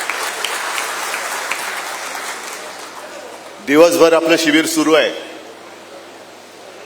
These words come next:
आणि आपण म्हणालात तसे सर्वजण तुम्ही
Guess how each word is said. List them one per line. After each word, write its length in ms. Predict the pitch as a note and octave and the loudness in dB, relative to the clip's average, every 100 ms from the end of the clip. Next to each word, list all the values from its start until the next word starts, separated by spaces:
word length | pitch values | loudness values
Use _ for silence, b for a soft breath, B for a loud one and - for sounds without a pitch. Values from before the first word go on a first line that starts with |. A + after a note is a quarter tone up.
| - - - - - - | -20 -20 -20 -20 -20 -10
आणि 120 | B2+ C#3+ | 0 2
आपण 300 | C3+ E3 E3+ | 4 2 2
म्हणालात 400 | D#3+ E3 E3 D3+ | 2 4 4 2
तसे 220 | D3 E3 | 2 2
सर्वजण 580 | E3 D3 D#3 E3 E3 D#3+ D3 C#3+ D#3 - - - - - - | 4 4 6 6 6 6 4 2 -4 -14 -16 -18 -18 -20 -6
तुम्ही 280 | C#3+ D3 D#3+ | 0 4 4